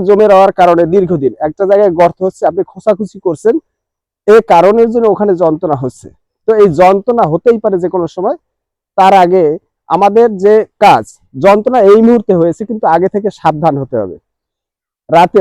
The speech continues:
অবশ্যই খাওয়ার পরে আপনি ব্রাশ দিয়ে ওখানে নোংরা ময়লা সবকিছু বের করে দিবেন, তাহলে অনেকটা সুস্থ থাকবে। রাতে আপনি শোয়ার আগে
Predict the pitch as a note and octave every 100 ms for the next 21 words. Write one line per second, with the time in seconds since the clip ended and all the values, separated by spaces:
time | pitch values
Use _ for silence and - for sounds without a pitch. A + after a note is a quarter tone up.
0 | D#3+ D3 D3 - A3+ - D3 D3+ D3+ _
1 | _ _ _ F3+ F3 A#2+ - _ _ -
2 | C#3 G#3 E4 - _ _ _ _ C3 D#3+
3 | F#3+ G3 F3+ D#3+ F#3 G#3+ D#3+ G3 G3 E3+
4 | F#3 F#3+ G3 F#3 F#3 C#4 - F#3 - A3
5 | D#3+ F3+ E3 D3+ A#2 A2 G#2 _ _ _
6 | _ _ _ _ _ _ _ - E3 G#3
7 | G#3 E3 F#3+ G#3+ - G#3+ G3+ F3+ F3 G#3
8 | F4 _ _ D3+ F3 G#3 F#3 F3 G3+ D4+
9 | _ - F#3 E3+ D3+